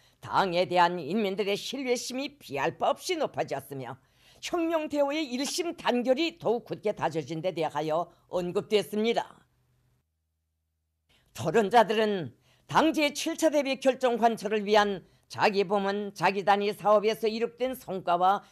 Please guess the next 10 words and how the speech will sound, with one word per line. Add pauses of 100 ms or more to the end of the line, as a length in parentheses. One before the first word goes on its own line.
(100)
경험에
대해서
언급하고 (320)
나타난
교람과
원인, (200)
교훈들을
심각히
분석
총화했습니다.